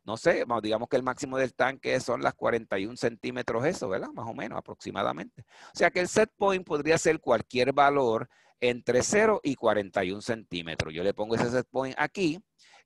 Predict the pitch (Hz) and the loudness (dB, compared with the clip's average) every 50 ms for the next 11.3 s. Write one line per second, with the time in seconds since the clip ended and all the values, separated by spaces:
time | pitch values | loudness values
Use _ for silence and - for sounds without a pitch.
0 | _ _ 131 123 135 165 165 175 190 175 - 151 143 143 143 139 - 127 120 - | _ _ -4 0 2 0 0 0 -2 0 2 4 4 4 2 0 0 -2 -2 2
1 | - 143 139 139 127 123 123 131 131 - - 110 113 113 120 113 - - - 110 | 4 4 4 4 2 2 4 2 0 2 2 0 0 2 2 2 2 2 0 0
2 | 117 131 147 - - - 113 110 101 - 107 98 92 - 92 90 85 - 92 87 | 2 2 0 0 -2 -2 -2 -2 -2 -2 -2 -2 -2 0 -2 -4 -4 -6 -8 -6
3 | 87 92 104 104 - 120 123 135 151 165 - 156 143 139 - - - 82 - - | -2 -2 -2 -2 0 -2 -2 -2 -2 -4 -2 -2 -2 -2 0 -2 -4 -6 -4 -8
4 | 64 - - _ _ _ _ _ _ _ _ _ - 147 202 - _ _ _ _ | -12 -14 -14 _ _ _ _ _ _ _ _ _ -8 -8 -8 -8 _ _ _ _
5 | _ _ _ _ _ _ _ _ _ _ _ - 117 113 110 110 117 127 135 135 | _ _ _ _ _ _ _ _ _ _ _ -2 0 0 0 0 -2 -4 -6 -4
6 | 143 175 170 170 - 131 127 127 131 139 151 165 _ _ _ _ _ _ _ _ | -4 -4 -6 -4 -4 -2 0 0 0 0 -2 -4 _ _ _ _ _ _ _ _
7 | _ _ _ _ - - - _ 113 117 113 110 107 104 104 98 98 - _ - | _ _ _ _ -20 -20 -8 _ 0 2 2 2 2 0 0 -2 -4 -6 _ -6
8 | 104 113 107 101 117 120 135 143 120 113 113 76 101 110 110 101 101 95 113 151 | -4 -4 0 0 2 4 4 4 2 0 -2 -2 0 0 0 0 -2 -4 -6 -6
9 | 180 165 127 113 117 123 127 _ _ - _ - 98 - 101 87 90 98 - - | -6 -6 -6 -6 -8 -8 -10 _ _ -20 _ -12 -6 -6 -4 -2 -2 -4 -4 -6
10 | 117 117 - 117 120 123 139 147 147 135 - - _ 107 107 110 117 123 127 110 | -8 -8 -2 0 2 2 2 0 -2 -4 -4 -4 _ -2 -2 -2 -2 -4 -6 -6
11 | 90 85 85 90 101 | -6 -6 -6 -8 -10